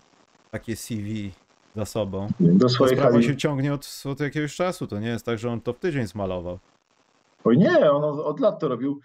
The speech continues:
Speaker 2: Ja jestem ciekaw, e, czekam bardzo na książkę, e, Chrisa Paula, który najpierw siedział u Sterlinga, a potem od Sterlinga trafił do, e, do Sarvera.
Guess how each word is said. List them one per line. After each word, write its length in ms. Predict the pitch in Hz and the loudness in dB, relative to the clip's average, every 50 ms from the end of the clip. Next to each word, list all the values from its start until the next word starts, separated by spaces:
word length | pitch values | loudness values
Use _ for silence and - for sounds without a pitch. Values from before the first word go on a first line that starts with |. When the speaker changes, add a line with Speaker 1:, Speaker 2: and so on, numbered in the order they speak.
| _ _ _ _ | _ _ _ _
Speaker 2:
Ja 100 | - 139 | -2 -2
jestem 260 | 147 147 160 156 143 127 | -2 -2 -2 -8 -10 -10
ciekaw, 500 | 160 156 156 151 143 143 139 143 - - | -12 -8 -2 0 0 0 0 -4 -10 -14
e, 420 | - 127 127 127 127 127 127 123 | -10 -8 -6 -4 -4 -4 -6 -8
czekam 400 | 123 127 - 147 - 147 139 143 | -8 -6 -6 -2 -2 -2 -2 0
bardzo 280 | 143 139 139 135 135 139 | 0 0 0 -2 -4 -6
na 100 | 135 127 | -8 -8
książkę, 540 | - - 143 135 127 123 - - - 131 123 123 123 123 123 120 | -6 -6 -6 -6 -6 -8 -10 -8 -4 -2 0 0 2 2 2 2
e, 140 | 120 120 - - 120 117 117 117 113 110 - | 0 -2 -6 -4 -2 0 0 2 0 0 0
Chrisa 240 | 135 139 135 135 127 | -2 -2 0 0 -2
Paula, 340 | 123 110 101 95 92 92 95 _ _ _ _ _ _ _ _ | 0 0 0 0 0 -2 -6 _ _ _ _ _ _ _ _
który 480 | _ _ 127 123 120 120 120 120 117 117 | _ _ 2 4 6 6 6 6 4 4
najpierw 540 | 123 135 127 123 143 127 117 - - - - - | 2 0 2 2 2 2 2 -2 -6 -14 -8 -4
siedział 260 | 131 120 120 123 120 | -2 0 2 2 2
u 40 | 120 | 2
Sterlinga, 680 | 120 - 127 117 117 117 131 147 147 143 139 139 139 139 | 0 0 0 0 2 2 0 2 2 4 4 6 6 4
a 60 | 131 | 2
potem 280 | 131 139 131 139 135 127 | 0 -4 -6 -4 -4 -4
od 100 | 120 - | -6 -6
Sterlinga 460 | - - 127 123 123 139 135 135 127 | -6 -4 -4 -2 -2 -2 -2 -2 -2
trafił 420 | 127 - 127 123 - 123 123 120 117 | 0 0 -2 -2 0 -4 -4 -4 -2
do, 500 | 120 117 113 113 113 113 117 120 120 117 - _ _ _ - | 0 0 0 0 0 0 0 0 -2 -4 -6 _ _ _ -8
e, 60 | 117 113 113 113 110 113 113 113 113 113 117 120 120 117 117 | -6 -4 -4 -2 0 0 2 2 2 0 0 -2 -2 -2 -2
do 140 | 120 123 127 | 0 0 2
Sarvera. 540 | 123 - 123 123 113 113 107 95 90 90 | 2 4 4 4 4 4 2 2 0 -2